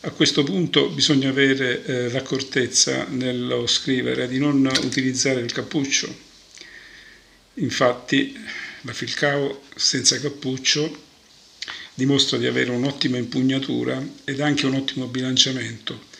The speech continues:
Pensate che senza cappuccio questa, questa penna pesa solo circa ventidue grammi. Per quanto riguarda le dimensioni possiamo paragonarla, vediamo cosa abbiamo qui, possiamo paragonarla a una Jinhao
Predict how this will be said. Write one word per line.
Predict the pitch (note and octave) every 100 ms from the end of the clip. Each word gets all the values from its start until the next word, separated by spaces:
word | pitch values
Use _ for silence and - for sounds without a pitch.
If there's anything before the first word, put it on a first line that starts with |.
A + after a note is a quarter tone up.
| - -
Pensate | - C3+ D3 C3
che | B2+
senza | - C3+ D3+
cappuccio | D3+ D3 C#3 C3+ - C3+
questa, | C#3 C3 C#3+ C3+ C3+ B2+
questa | C3+ - C#3
penna | B2+ A#2+
pesa | B2 B2+
solo | C3+ D3 C3+
circa | C3 C3+ - C3
ventidue | C#3+ C#3+ C3 C3+ B2
grammi. | A#2+ A#2+ A#2 A#2 A2+ - - - - - - - - -
Per | -
quanto | - - C3+
riguarda | C3 C#3+ C3 C3 B2 - - -
le | C3+
dimensioni | C3 C#3 D#3 C#3+ C#3 C#3 C3+
possiamo | A#2 A#2+ - C3 B2+ B2+ C3 -
paragonarla, | - B2+ B2+ C#3 C#3 B2+ B2+ B2+ B2+ B2+ B2+ C3 - - -
vediamo | - - - -
cosa | - - -
abbiamo | A#2 C3 B2+ B2 B2
qui, | - B2+ B2+ - - - - - - - -
possiamo | - - C#3 C3
paragonarla | C3 C3 C3 C3 B2+ B2 B2 B2
a |
una | B2 B2+ B2+ B2 B2 -
Jinhao | B2 B2+ C3 C3 B2+ B2+ -